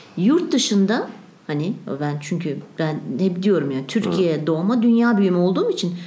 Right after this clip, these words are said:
Speaker 1: çok fazla kültürle büyüdüm. İnan ki yurt dışında bunu çok fazla teşekkür ediyor insanlar
Speaker 2: Daha fazla.
Speaker 1: birbirlerine. Ve kimse de böyle bön bön bakmıyor. Cevabı onun "rica ederimdir" veya "sorun değildir".
Speaker 2: Ee, biz, e,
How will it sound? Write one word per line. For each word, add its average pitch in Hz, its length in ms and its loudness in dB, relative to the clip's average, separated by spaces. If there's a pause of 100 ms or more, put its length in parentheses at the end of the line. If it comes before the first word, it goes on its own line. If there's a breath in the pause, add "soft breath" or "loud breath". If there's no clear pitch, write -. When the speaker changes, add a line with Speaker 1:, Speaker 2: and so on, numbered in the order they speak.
(140 loud breath)
Speaker 1:
çok 277 200 -4
fazla 175 360 2
kültürle 156 440 -4
büyüdüm. 147 280 -2 (840 loud breath)
İnan 262 320 2
ki 262 100 0
yurt 285 240 0
dışında 190 400 0
bunu 185 260 2 (600 loud breath)
çok 320 240 -2
fazla 214 420 0
teşekkür 226 420 -2
ediyor 247 280 2
insanlar 220 360 0
Speaker 2:
Daha 190 140 4
fazla. 175 200 0
Speaker 1:
birbirlerine. 160 400 -2 (460 loud breath)
Ve 220 40 0
kimse 285 280 0
de 240 80 4
böyle 208 200 4
bön 220 200 4
bön 285 200 0
bakmıyor. 254 360 0
Cevabı 196 340 2
onun 214 220 2
"rica 285 320 2
ederimdir" 180 560 0 (240 loud breath)
veya 165 200 0
"sorun 180 340 2
değildir". 254 520 0 (1160 loud breath)
Speaker 2:
Ee, 151 200 2 (300)
biz, 185 360 0 (480)
e, 135 260 -2